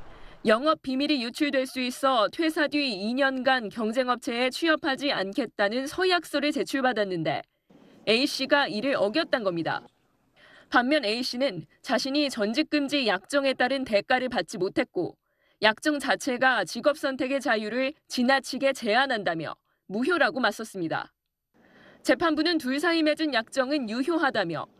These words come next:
A씨가 내년 사월까지 관련 업계에 종사해선 안 된다고 판결했습니다.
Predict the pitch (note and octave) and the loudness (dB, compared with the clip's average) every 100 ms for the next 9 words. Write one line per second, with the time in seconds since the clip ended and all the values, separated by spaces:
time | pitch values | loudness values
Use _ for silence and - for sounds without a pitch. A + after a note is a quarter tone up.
0 | _ _ - A3 C#4 D4 C#4+ D4+ C#4 G3 | _ _ -2 0 0 -2 0 2 2 0
1 | A3 C#4+ C#4+ - G#3 A3+ C4+ B3+ A#3+ A3 | 0 0 0 0 0 2 0 0 -2 -2
2 | C4+ C#4+ - - A#3 A3+ C4 F#3+ - B3 | -6 -6 -10 -6 -2 0 2 0 -2 -2
3 | A#3+ B3+ G#3 A3 B3+ C4 A#3+ C4+ - G#3 | 0 -2 -4 -4 -2 -2 -2 -2 -2 0
4 | D4 C#4 A3 B3+ D4+ C#4+ C4 G#3 F3+ D#3+ | 0 2 0 0 -2 0 0 -2 -4 -4
5 | C#3+ - | -2 -6